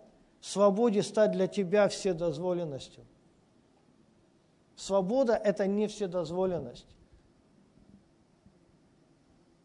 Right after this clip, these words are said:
Послушайте, самая свободная личность, которая когда-либо жила на земле, это Иисус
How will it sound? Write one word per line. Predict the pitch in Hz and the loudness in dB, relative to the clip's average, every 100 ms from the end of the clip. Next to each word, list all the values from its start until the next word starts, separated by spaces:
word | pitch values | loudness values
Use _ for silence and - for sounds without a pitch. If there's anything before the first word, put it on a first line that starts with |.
| _ _ _ _ _ | _ _ _ _ _
Послушайте, | 190 185 240 240 190 196 202 - - _ _ | -6 -2 -4 -2 -4 -6 -14 -18 -20 _ _
самая | - - 254 269 254 208 | -16 -2 2 2 0 -2
свободная | - 202 190 196 226 226 226 214 | -2 -2 -2 0 -2 -2 -2 -2
личность, | 214 226 220 190 156 - - | -4 -6 -6 -6 -6 -8 -12
которая | 175 170 196 196 | -10 -4 -4 -4
когда-либо | 196 180 175 214 196 180 214 190 160 | -4 -4 -2 -2 -2 -2 -2 -4 -4
жила | 170 175 196 | -4 -4 -2
на | 190 147 | -4 -6
земле, | 156 151 165 208 208 - | -8 -6 -4 -2 -4 -2
это | 185 190 165 131 - - - | -4 -2 -4 -6 -10 -20 -8
Иисус | 160 - - 175 170 - | -8 -8 -8 -6 -6 -8